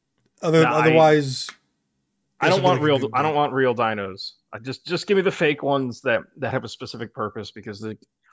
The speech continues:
Speaker 2: the game's ridiculous already. I don't, I don't need real dinosaurs. I need,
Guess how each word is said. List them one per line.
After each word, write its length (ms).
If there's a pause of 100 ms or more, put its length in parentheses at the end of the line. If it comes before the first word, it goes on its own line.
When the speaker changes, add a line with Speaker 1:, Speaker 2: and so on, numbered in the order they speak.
(640)
Speaker 2:
the 80
game's 300
ridiculous 500
already. 480 (560)
I 60
don't, 200
I 80
don't 120
need 180
real 260
dinosaurs. 560
I 60
need, 300